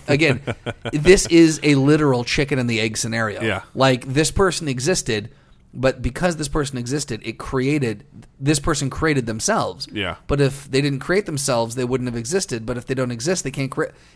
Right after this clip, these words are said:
Speaker 2: And
Speaker 1: Yeah.
Speaker 2: it just kind of goes back and forth on that. Like, that's that loop. And so, like, for me, like, it is truly the chicken and the egg paradox where I'm
Speaker 1: Yeah.
Speaker 2: just like, shit, like, how did, how did Jane first get there?
Speaker 1: Exactly.
Speaker 2: And it, so that's the only thing that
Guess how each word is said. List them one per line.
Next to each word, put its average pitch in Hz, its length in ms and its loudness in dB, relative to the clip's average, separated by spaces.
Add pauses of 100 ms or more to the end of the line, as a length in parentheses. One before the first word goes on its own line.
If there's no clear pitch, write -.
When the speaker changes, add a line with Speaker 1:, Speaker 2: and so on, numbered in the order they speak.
Speaker 2:
And 160 120 0
Speaker 1:
Yeah. 160 60 2
Speaker 2:
it - 60 0
just 180 180 2
kind 180 160 0
of 151 80 0
goes 139 160 4
back 139 280 0
and 120 100 -6
forth 180 320 -2
on 110 160 -6
that. 107 140 -4
Like, 139 260 4 (420)
that's 147 260 2
that 147 200 0
loop. 180 400 2
And 131 180 0
so, 131 340 6
like, 131 200 0
for 156 160 0
me, 180 260 2
like, 120 180 -2
it 131 140 -2
is 139 400 2
truly 185 420 0
the 123 140 -2
chicken 131 300 -4
and 120 100 -4
the 123 100 -4
egg 170 160 -4
paradox 110 440 -4
where 120 80 -4
I'm - 40 -2
Speaker 1:
Yeah. 95 60 -2
Speaker 2:
just 92 100 -2
like, 117 240 -4 (460)
shit, - 280 -2
like, 139 140 0
how 196 200 0
did, 226 280 0 (140)
how - 160 4
did 277 160 0
Jane 220 280 -2
first - 360 -2
get 226 180 -8
there? 415 480 0
Speaker 1:
Exactly. 104 440 -2
Speaker 2:
And 165 100 2
it, 165 220 -2
so 175 140 2
that's 175 280 4
the 170 120 0
only 147 240 0
thing 147 260 -2
that 117 180 0